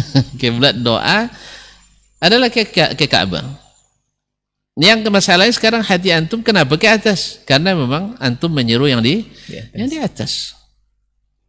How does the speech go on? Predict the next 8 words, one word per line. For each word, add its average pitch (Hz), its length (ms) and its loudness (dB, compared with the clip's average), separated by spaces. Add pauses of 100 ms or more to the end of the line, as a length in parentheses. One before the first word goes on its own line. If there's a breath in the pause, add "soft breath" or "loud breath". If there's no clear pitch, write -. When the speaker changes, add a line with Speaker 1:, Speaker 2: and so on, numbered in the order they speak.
(240)
Speaker 1:
Jadi 165 240 0 (120)
intinya 220 360 2
kaum 131 240 -4
muslimin 143 320 -2
dan 104 80 -4
muslimat 95 320 -6
dirahmati 87 480 -10
Allah, - 280 -10